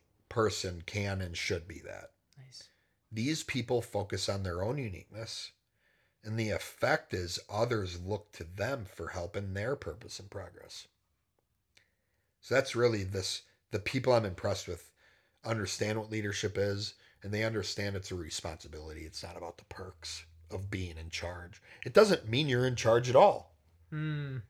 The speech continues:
Speaker 1: I can be a leader and not be in charge.
Speaker 2: Nice. That's amazing. So what is the ultimate answer?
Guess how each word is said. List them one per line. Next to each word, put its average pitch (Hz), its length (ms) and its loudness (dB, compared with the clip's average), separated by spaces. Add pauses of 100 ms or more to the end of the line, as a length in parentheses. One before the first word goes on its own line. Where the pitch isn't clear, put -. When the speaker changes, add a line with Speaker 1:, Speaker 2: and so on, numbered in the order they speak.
Speaker 1:
I 117 80 2
can 156 160 4
be 151 140 6
a 127 60 12
leader 156 360 8
and 135 200 6
not 127 260 6
be 110 160 2
in 90 120 -6
charge. - 540 -6 (180)
Speaker 2:
Nice. 113 480 -8 (1600)
That's 139 180 -10
amazing. 123 420 -6
So 175 200 2
what 180 180 8
is 185 140 6
the 175 260 -4
ultimate 143 500 -6
answer? 123 520 -10